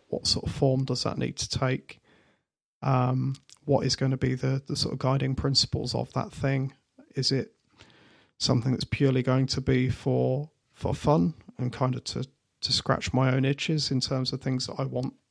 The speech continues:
to exist? Um, or is it going to be something that I'm developing with a sort of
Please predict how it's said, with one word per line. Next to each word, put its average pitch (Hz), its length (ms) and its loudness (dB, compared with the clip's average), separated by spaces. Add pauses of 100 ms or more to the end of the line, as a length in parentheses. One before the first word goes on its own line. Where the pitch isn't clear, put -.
(120)
to - 160 -4
exist? - 600 -4 (1120)
Um, 127 640 0 (260)
or 123 60 -2
is 123 100 -2
it - 80 -6
going 127 140 -4
to - 100 -8
be 127 80 -8
something 127 440 -6
that 123 120 -8
I'm 131 80 -6
developing 123 580 -4
with 123 140 -10
a - 40 -10
sort - 240 -4
of - 180 -12